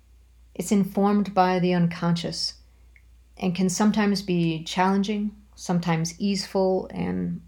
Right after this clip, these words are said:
sometimes unpredictable. So when I say inner landscape,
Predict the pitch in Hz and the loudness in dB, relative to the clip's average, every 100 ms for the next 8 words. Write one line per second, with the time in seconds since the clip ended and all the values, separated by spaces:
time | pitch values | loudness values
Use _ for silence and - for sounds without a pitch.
0 | - - 190 202 214 202 196 190 185 190 | -20 -6 -2 -2 0 -2 0 -2 0 -4
1 | 196 175 175 170 - - - - - - | -4 -10 -10 -12 -18 -20 -20 -20 -20 -20
2 | - - _ - - _ - - - _ | -20 -20 _ -20 -20 _ -20 -20 -20 _
3 | - - - - - - - - - - | -20 -20 -20 -20 -20 -20 -20 -20 -20 -16
4 | - 240 240 262 294 285 294 262 - - | 2 6 8 8 4 6 6 8 4 -4
5 | - 220 220 190 190 175 175 156 - | 2 6 6 6 4 2 -4 -6 -12